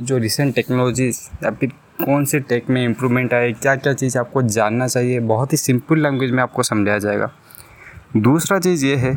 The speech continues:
कि आपको बेसिक फाइनेंस, आपको इन्वेस्टमेंट कैसे करना है, आपको अपना कम्युनिकेशन स्किल्स कैसे इम्प्रूव करने हैं, आपको अपना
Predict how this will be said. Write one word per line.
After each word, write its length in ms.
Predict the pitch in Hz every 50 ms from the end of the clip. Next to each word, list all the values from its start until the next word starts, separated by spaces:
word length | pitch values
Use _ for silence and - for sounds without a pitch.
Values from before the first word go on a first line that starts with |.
| - -
कि 260 | - - - - 135
आपको 280 | 131 127 - - - 135
बेसिक 400 | 120 107 110 104 - - 131 - -
फाइनेंस, 380 | 117 117 120 120 120 117 - -
आपको 360 | 110 104 - - 123 120 110
इन्वेस्टमेंट 540 | 104 101 104 110 123 - 131 131 127 120 -
कैसे 240 | 117 107 - 120
करना 300 | 110 - 113 110 110 110
है, 60 | 110 110
आपको 420 | 107 - - - - 117 117 117 - - - - - - - -
अपना 220 | - - 110 110
कम्युनिकेशन 680 | 110 - - 107 107 113 123 123 - 127 - 139 135
स्किल्स 400 | 123 - - - 139 143 143 -
कैसे 260 | - 139 120 - 127
इम्प्रूव 260 | 120 113 107 123 123 117
करने 340 | - - 117 110 113 117
हैं, 60 | 113 110
आपको 320 | 104 - - 117 117 113
अपना 680 | 110 98 - - - 117 117 117 117 120 120 123 123